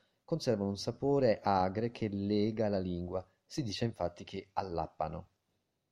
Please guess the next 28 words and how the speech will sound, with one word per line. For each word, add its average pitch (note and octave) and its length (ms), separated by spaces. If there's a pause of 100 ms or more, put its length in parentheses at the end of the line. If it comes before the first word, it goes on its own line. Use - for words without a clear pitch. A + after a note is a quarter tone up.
(480)
I A2 80
cachi C#3 280
contengono G2+ 480
un'alta A#2+ 380
quantità F#2 320
di E2+ 160
zuccheri, F2 480
di E2+ 100
potassio, F#2+ 680 (280)
di F#2 140
beta-carotene G#2+ 920
e G2+ 120
di G2 180
criptoxantina, G2+ 1300 (280)
a B2 100
cui B2+ 120
si C#3+ 100
deve F#2+ 200
il G2+ 60
caratteristico G2+ 680
colore F2 360
arancione. E2 720 (400)
Vitamina E2+ 360
C, D#3+ 340 (160)
sodio, A#2 480
potassio, A#2+ 640
calcio, D3 560
fosforo. - 640